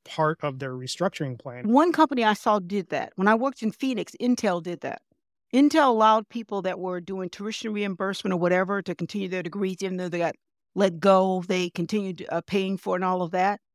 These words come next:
Speaker 2: But in that vein, the other thing I was gonna say that in addition to that, that separation piece, I always thought was interesting in the European market is when people leave jobs, this is European and pa-,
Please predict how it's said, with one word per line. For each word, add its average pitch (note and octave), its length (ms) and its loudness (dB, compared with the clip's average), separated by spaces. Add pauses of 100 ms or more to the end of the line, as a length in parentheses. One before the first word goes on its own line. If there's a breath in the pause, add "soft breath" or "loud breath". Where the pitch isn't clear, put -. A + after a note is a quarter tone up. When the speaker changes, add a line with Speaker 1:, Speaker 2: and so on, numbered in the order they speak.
(300)
Speaker 2:
But A#3 120 4
in B3+ 160 4
that G#3+ 200 4
vein, G3 460 2
the G3+ 100 0
other D4 180 -2
thing D4+ 180 0
I F#3+ 60 8
was F3+ 100 2
gonna G3 160 -4
say F3 320 -2
that E3+ 340 -2
in A3 100 0
addition B3+ 420 2
to G#3+ 140 -2
that, F#3 240 2 (200)
that F3+ 180 -4
separation G#3 760 0
piece, - 280 -8
I F#3 100 2
always G#3 220 0
thought G3 140 0
was F3+ 120 -6
interesting A3+ 400 -8
in F3+ 80 -8
the F3 60 -4
European F#3 480 -4
market E3 440 0 (120)
is G#3 400 2
when A3 160 -4
people D4+ 480 0
leave A3+ 380 -4
jobs, F#3 720 2
this A#3+ 160 -16
is A#3+ 160 -16
European A#3 560 -2
and F#3 140 -6
pa-, - 220 -4